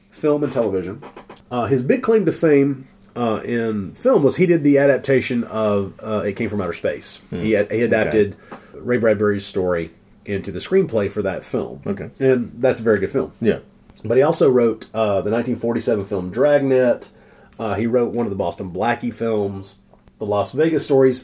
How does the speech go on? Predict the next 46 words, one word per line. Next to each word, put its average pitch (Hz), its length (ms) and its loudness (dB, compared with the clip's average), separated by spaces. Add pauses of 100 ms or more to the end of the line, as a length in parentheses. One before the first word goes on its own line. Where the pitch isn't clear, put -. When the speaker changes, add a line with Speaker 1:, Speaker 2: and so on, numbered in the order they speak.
Speaker 1:
Kansas 131 320 2
City 120 180 2
Confidential, 107 800 -2
which 101 160 0
Speaker 2:
Hmm. 98 80 2
Speaker 1:
is 82 100 -4
a 85 160 -2
film 101 240 -4
noir 92 320 -2
that, 82 240 -6 (100)
Speaker 2:
Hmm. 87 100 -10 (280)
Speaker 1:
you 104 80 -2
know, 95 100 2
fell 107 200 2
into 92 120 0
public 95 260 0
domain, 98 360 0
so 78 460 -2 (160)
Speaker 2:
Hmm. 82 200 -8
Speaker 1:
you've 135 140 -2
probably 135 360 0
seen 135 220 -2
it 127 300 0
one 120 80 0
way 127 60 2
or 113 40 0
Speaker 2:
<laughs> - 20 0
Speaker 1:
another. 113 440 -2
Speaker 2:
Yeah, - 220 -4
yeah. - 100 -4 (800)
Speaker 1:
The, 104 280 -6
uh, 92 160 -6
nineteen 123 280 0
fifty-three 107 420 0
Eye 101 140 2
of 101 80 4
the 95 60 2
Jury, 120 580 4 (440)
he 117 80 -4
did 113 140 0
the 104 60 -6
screenplay 101 440 -2
for 98 100 -8
that. 123 380 0 (520)
But 113 200 -8
then 185 420 0